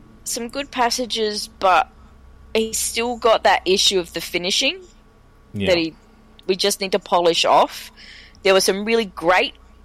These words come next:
Speaker 1: moments of, you know, where he did actually bodyline the ball
Speaker 2: Yeah.
Speaker 1: and that desire and that will. But there's other times he went a little bit too quiet,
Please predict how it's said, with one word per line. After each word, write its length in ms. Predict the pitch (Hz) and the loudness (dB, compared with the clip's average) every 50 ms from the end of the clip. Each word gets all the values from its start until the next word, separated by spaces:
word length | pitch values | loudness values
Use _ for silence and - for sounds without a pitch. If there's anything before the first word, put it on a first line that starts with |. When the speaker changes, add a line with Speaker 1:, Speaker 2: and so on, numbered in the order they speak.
| - | -10
Speaker 1:
moments 800 | 190 208 220 214 220 233 254 330 415 - - - - - - - - - | -2 2 2 2 2 2 0 -2 -2 -4 -8 -10 -10 -10 -10 -12 -6 -2
of, 240 | - 180 180 180 185 | 0 0 0 0 -2
you 80 | 196 185 | -2 0
know, 340 | 175 165 156 160 160 151 - - - | 2 2 2 2 0 -2 -4 -8 -4
where 160 | 175 190 202 | 0 0 0
he 140 | 208 220 185 | 0 -2 -2
did 180 | 160 175 185 | 0 0 2
actually 300 | 226 226 - - - 165 | 2 2 0 0 -2 -2
bodyline 480 | 147 - 147 139 131 135 131 127 127 127 | 0 0 0 0 0 0 -2 -2 -2 -4
the 80 | 123 120 | -6 -6
ball 400 | - - 214 - - 170 285 - - - - - - - - - - - _ - | -4 -4 -2 -2 -2 -4 -6 -8 -12 -20 -20 -20 -20 -20 -20 -20 -20 -20 _ -6
Speaker 2:
Yeah. 120 | 120 120 | -2 -2
Speaker 1:
and 120 | 156 160 156 | 0 2 2
that 200 | 156 - - - | 2 2 0 -2
desire 540 | 165 160 - - 147 139 143 143 147 147 147 | -8 -8 -6 -6 0 2 4 4 4 4 2
and 100 | 143 143 | 2 0
that 200 | 131 - - 156 | -2 -2 -2 -4
will. 420 | 143 147 135 113 117 123 175 214 - _ - _ _ _ _ _ _ _ _ _ - _ - | -2 -2 0 0 -2 -4 -6 -10 -12 _ -20 _ _ _ _ _ _ _ _ _ -20 _ 0
But 160 | 175 - - | 0 2 4
there's 320 | 170 175 170 151 - - - _ _ _ _ _ _ _ _ | 4 4 4 2 -2 -8 -10 _ _ _ _ _ _ _ _
other 280 | - 151 170 175 180 175 | 0 0 2 4 2 2
times 840 | 175 - 190 170 165 165 160 156 151 151 151 151 151 - - - - | 0 0 0 2 2 4 4 2 0 -2 -4 -10 -12 -12 -14 -14 -14
he 200 | - - 180 165 | -12 -10 -10 -6
went 220 | 143 156 151 147 | -4 -2 0 2
a 60 | 143 147 | 2 0
little 200 | 151 165 175 190 | 0 0 -2 -4
bit 120 | 190 - - - | -4 -6 -8 -8
too 140 | - - 180 | -8 -8 -8
quiet, 760 | - - 170 160 156 170 202 240 269 - - - - - | -4 0 2 4 4 4 4 2 2 0 -4 -8 -10 -10